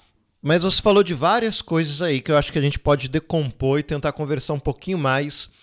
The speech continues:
sobre esses determinados elementos, né? Ah, então, acho que a primeira, a, a coisa mais óbvia que vem de, de acordo com você falou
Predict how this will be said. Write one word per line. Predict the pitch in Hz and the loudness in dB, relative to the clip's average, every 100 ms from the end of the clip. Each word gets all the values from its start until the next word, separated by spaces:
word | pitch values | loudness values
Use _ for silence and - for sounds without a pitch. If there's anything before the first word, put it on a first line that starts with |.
| - - - | -20 -20 -16
sobre | - 147 143 151 | 0 2 2 0
esses | 143 151 | -2 -4
determinados | 135 147 151 135 139 131 131 123 | -4 -2 -4 -4 -2 -2 -2 -4
elementos, | 147 165 107 87 - - - - _ _ _ | -4 -4 -6 -8 -6 -4 -4 -6 _ _ _
né? | 117 120 123 123 _ _ _ _ _ - _ | -10 -6 -6 -8 _ _ _ _ _ -20 _
Ah, | 135 139 139 139 139 139 139 135 135 139 127 - - _ _ _ _ _ _ _ _ _ _ _ _ _ _ _ _ _ _ - | 0 2 2 2 2 2 4 4 2 0 -6 -18 -20 _ _ _ _ _ _ _ _ _ _ _ _ _ _ _ _ _ _ -12
então, | 170 214 220 214 _ - - | 0 2 2 -2 _ -14 -6
acho | 180 - | -4 -2
que | |
a | 226 | -2
primeira, | 202 202 247 214 143 107 - _ | 0 4 6 8 8 4 -2 _
a, | 131 113 135 | -10 -4 -4
a | |
coisa | - 147 131 | 0 2 2
mais | 135 147 160 143 127 117 110 | 2 2 2 0 0 -2 0
óbvia | 127 139 120 127 | 2 2 0 -6
que | 117 | -6
vem | 113 127 | -6 -6
de, | 113 107 _ _ _ 110 107 101 _ | -8 -14 _ _ _ -20 -18 -18 _
de | 110 | -2
acordo | 127 - 139 113 | -2 2 0 0
com | - 123 | -6 -4
você | 120 - 123 107 120 | -4 -2 -4 -6 -12
falou | _ 117 113 160 143 - | _ -6 0 4 2 2